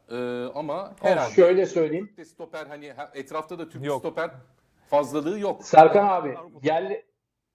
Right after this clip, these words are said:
Speaker 3: yerli bir stoper için Beşiktaş girişimde bulundu. İsmini ve kulübü söylemeyeceğim.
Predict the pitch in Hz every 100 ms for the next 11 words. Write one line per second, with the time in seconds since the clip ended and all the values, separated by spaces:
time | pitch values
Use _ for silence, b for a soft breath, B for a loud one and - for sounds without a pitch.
0 | _ - 143 156 190 202 208 208 - 208
1 | 208 208 190 - 202 180 175 _ 190 160
2 | 170 175 175 185 170 175 180 170 156 147
3 | - 165 156 156 147 151 143 156 156 165
4 | 127 185